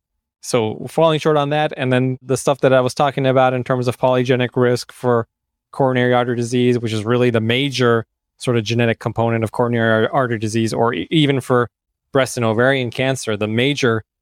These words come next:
component of the genetics is not brca mutations, it's polygenic risk.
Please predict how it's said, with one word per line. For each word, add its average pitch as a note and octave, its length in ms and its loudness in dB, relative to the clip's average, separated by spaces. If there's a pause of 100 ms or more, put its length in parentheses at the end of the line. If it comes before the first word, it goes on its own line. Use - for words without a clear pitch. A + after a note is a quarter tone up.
(160)
component B2 480 -2
of A2 80 -4
the A2 100 -2
genetics A2+ 640 -2
is G2+ 180 -8
not B2 440 -4 (500)
brca B2+ 300 -2
mutations, G2+ 760 -6
it's - 380 -4 (600)
polygenic A#2+ 560 0
risk. B2 460 0